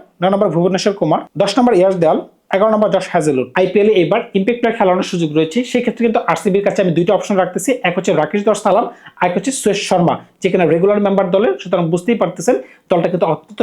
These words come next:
শক্তিশালী মনে হচ্ছে। এখন যদি আমরা পাঞ্জাব দলটি একটু সাজাই, আপনারা সবাই মোটামুটি জানেন পাঞ্জাব কোর্টটা কিন্তু মোটামুটি already সিলেক্টেড, তেমন কোনো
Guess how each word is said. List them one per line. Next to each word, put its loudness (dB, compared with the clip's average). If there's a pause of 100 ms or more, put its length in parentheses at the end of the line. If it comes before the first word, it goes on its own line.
শক্তিশালী 0
মনে 2
হচ্ছে। -2 (420)
এখন 0 (100)
যদি 2
আমরা 0
পাঞ্জাব 0
দলটি -2
একটু -4 (120)
সাজাই, 2 (720)
আপনারা 0
সবাই 2
মোটামুটি 0
জানেন 2
পাঞ্জাব 0 (160)
কোর্টটা -2
কিন্তু -2
মোটামুটি 0 (140)
already 2
সিলেক্টেড, 0 (540)
তেমন 2
কোনো 2